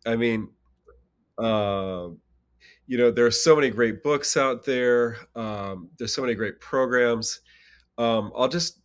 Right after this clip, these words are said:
you know, focus on one that we've begun at the Saint Paul Center for Biblical Theology to address just what you're talking about, which is, where do I go after that initial stage? So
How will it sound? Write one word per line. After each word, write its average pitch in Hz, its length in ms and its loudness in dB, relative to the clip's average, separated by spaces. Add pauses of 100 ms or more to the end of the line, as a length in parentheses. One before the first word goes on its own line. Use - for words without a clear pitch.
(100)
you 131 120 -4
know, 127 120 2
focus 147 440 -4
on 104 240 -2
one 120 400 2
that 107 160 -4
we've 110 240 -6
begun 113 600 0
at 110 220 -8
the 107 80 -8
Saint 117 360 -4
Paul 110 240 -4
Center 107 560 -2
for 107 160 -12
Biblical 110 320 -4
Theology 104 540 -6
to 107 220 -8
address 107 460 -4
just 139 420 -4
what 120 100 -4
you're 101 120 -8
talking 107 480 -6
about, 87 480 -12
which 104 240 -12
is, 98 340 -8 (560)
where 120 280 0
do 131 120 0
I 127 140 0
go 110 600 -4
after 104 340 -6
that 104 180 -6
initial 101 420 -8
stage? 90 800 -8
So 98 380 -6